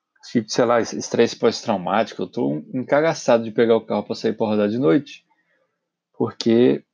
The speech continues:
fica aquela dúvida na cabeça. "Porra, será que eu vou mesmo e vou voltar bem? Ou será que eu vou e vou tomar na testa de novo?" Então, tô mudando um pouquinho minha estratégia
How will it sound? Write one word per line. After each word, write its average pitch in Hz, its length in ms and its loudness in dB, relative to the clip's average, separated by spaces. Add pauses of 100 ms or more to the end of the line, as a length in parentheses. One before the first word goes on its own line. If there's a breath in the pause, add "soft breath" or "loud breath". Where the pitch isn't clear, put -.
(1300)
fica 147 300 2
aquela 143 260 2
dúvida 123 240 2
na 135 120 0
cabeça. 120 400 -2
"Porra, 113 340 -2
será 143 320 -2
que - 100 -8
eu 127 140 6
vou 117 180 4
mesmo 120 280 2
e - 20 -2
vou 117 120 2
voltar 107 360 2
bem? 170 320 2
Ou 185 60 0
será 160 240 -4
que - 80 -20
eu 123 120 2
vou 120 200 2
e 107 200 -2 (1000 loud breath)
vou 113 180 -2 (480)
tomar 123 300 4
na 120 120 2
testa 110 400 0
de 104 80 -6
novo?" 95 300 -10 (1040)
Então, 120 180 -10
tô 143 120 -6
mudando 147 240 -2
um 147 40 -6
pouquinho 143 340 -2
minha 135 80 0
estratégia 131 800 -2